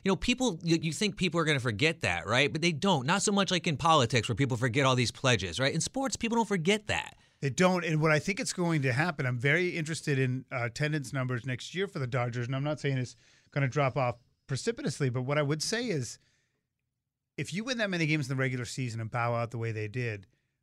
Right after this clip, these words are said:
Speaker 2: people aren't gonna take stock in them until it matters, right? And so
Speaker 1: Right.
Speaker 2: the regular season is, there's gonna be much less interest in the Dodgers regular season until they're at a point where they're on the cusp of winning it. That's
Speaker 1: Yeah.
Speaker 2: just, I mean, I
Speaker 1: Yeah, the, you're gonna have the late, late, late fans coming.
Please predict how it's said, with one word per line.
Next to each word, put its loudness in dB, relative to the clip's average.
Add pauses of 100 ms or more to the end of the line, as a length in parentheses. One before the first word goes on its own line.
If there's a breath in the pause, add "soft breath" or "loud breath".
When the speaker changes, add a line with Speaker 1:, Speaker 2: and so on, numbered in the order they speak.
(140)
Speaker 2:
people -6
aren't -4
gonna -2
take -6
stock -6
in -4
them -2
until -4
it -6
matters, -6
right? 0
And 0
so 0
Speaker 1:
Right. 2
Speaker 2:
the 0
regular 0
season -2 (280 loud breath)
is, 0
there's -2
gonna 0
be 2
much 0
less 2
interest -2
in -2
the 0
Dodgers 0
regular 2
season -2 (260 loud breath)
until 0
they're 2
at 0
a -4
point -4
where -2
they're -2
on -4
the -4
cusp -6
of -10
winning -4
it. -16 (760)
That's 2
Speaker 1:
Yeah. 0
Speaker 2:
just, 0
I -2
mean, 2
I 6
Speaker 1:
Yeah, 6
the, 4
you're 4
gonna 6
have 8
the 4
late, 2
late, 4
late 6
fans 4
coming. 0